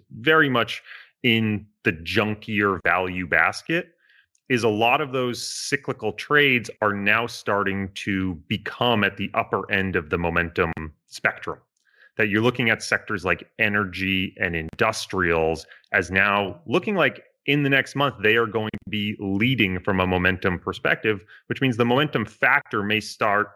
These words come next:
dropping tech names and buying some of these reopening plays, which has a really interesting potential impulse and catalyst for flows moving forward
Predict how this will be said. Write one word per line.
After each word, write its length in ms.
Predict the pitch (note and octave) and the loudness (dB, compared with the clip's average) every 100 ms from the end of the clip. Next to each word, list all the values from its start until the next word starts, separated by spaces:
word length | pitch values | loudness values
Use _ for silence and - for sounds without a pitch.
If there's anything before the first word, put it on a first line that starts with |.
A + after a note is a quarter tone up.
| _ | _
dropping 720 | F#2 F#2 F#2 A#2 C#3 - F#2+ F2 | -14 -4 0 2 2 0 -2 -4
tech 260 | - C#3 - | -2 -4 -4
names 560 | D#2+ C#2 C2+ E2 - - _ _ _ _ | -8 -8 -14 -12 -12 -14 _ _ _ _
and 280 | A#2 G2 E2 | -4 -2 -2
buying 460 | A#2 A#2+ B2 A2+ F#2+ | 0 2 2 0 -2
some 200 | - G2+ | -6 -6
of 80 | F2+ | -6
these 240 | F#2+ F2+ | -10 -10
reopening 840 | F#2+ F2 G#2 F#2 F2+ - E2+ D#2 | -10 -4 0 2 2 0 -4 -4
plays, 460 | - E2+ D2+ C#2 - | -4 0 0 -2 -4
which 160 | F#2+ | 0
has 240 | A#2+ A#2+ A2 | 2 2 2
a 60 | |
really 320 | A2+ E3 F3+ D#3+ B2 | 0 2 4 2 0
interesting 480 | B2+ - - A2+ | -2 -4 -6 -4
potential 540 | F#2+ - - G2+ G2 - | -4 -4 -2 -2 -2 0
impulse 580 | D3+ E3+ - A2+ - - - - _ | 0 0 2 2 2 -4 -14 -20 _
and 100 | G#2+ | -10
catalyst 640 | F#2 B2+ D3 A#2 G#2+ - - | -2 0 2 2 -2 -4 -16
for 720 | _ B2+ C3 A2+ G#2+ F#2+ - _ | _ -2 2 4 2 0 -4 _
flows 580 | _ - A#2 A#2 A2+ G#2+ | _ -4 2 4 4 0
moving 280 | G2+ F#2+ F#2 | -4 -4 -6
forward 500 | - G3 F3 C3+ C3 | 0 4 6 4 2